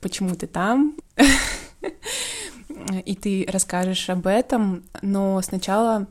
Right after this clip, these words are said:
хочется немножечко отойти назад. Мы учились с тобой вместе, и я знаю, что уже на первом курсе ты училась по обмену в Финляндии. И в целом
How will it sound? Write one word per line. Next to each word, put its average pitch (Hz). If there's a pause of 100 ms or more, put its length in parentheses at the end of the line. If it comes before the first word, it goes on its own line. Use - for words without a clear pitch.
(160)
хочется -
немножечко 180 (280)
отойти 202
назад. 190 (720)
Мы 214
учились 196
с -
тобой 185
вместе, 196
и 185
я 185
знаю, 185
что -
уже 196
на 196
первом 190
курсе 180 (160)
ты 208
училась 190
по 185
обмену 175 (100)
в -
Финляндии. 185 (560)
И 196
в -
целом 220